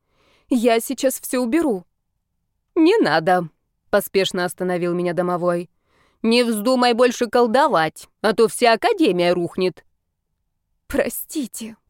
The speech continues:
повторила я густо краснея. "Сила возросла, да?" смягчился библиотекарь, щелчком пальцев вернув мебель на место. "Что произошло?"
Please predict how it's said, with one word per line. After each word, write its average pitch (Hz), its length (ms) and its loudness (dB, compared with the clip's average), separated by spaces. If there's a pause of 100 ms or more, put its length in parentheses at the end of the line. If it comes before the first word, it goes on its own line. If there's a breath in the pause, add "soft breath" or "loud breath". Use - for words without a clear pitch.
(140)
повторила 208 460 -4
я 202 160 0
густо 185 380 -8
краснея. 196 640 -4 (960)
"Сила - 500 0
возросла, 185 640 2
да?" 202 220 2 (300)
смягчился 190 680 -4
библиотекарь, 190 720 -4 (280)
щелчком 220 500 -4
пальцев 208 440 -4
вернув 208 380 -4
мебель 208 360 -4
на 247 120 -2
место. 175 480 -8 (680)
"Что - 340 0
произошло?" 269 800 -2